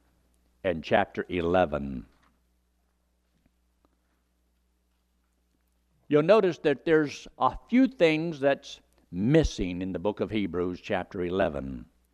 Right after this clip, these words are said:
Now, you and I know that God used Noah,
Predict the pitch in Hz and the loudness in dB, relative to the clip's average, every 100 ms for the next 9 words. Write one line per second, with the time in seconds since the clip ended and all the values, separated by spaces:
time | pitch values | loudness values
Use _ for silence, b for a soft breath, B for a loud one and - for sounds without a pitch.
0 | _ _ _ _ _ _ _ _ _ 139 | _ _ _ _ _ _ _ _ _ 4
1 | 175 226 185 170 156 180 165 147 131 113 | 10 10 10 6 6 6 8 6 0 4
2 | 143 185 113 139 143 123 - - - - | 4 4 2 2 2 0 -8 -16 -18 -18
3 | - - _ _ _ _ - 76 78 73 | -20 -20 _ _ _ _ -10 0 2 4
4 | 113 147 | 2 0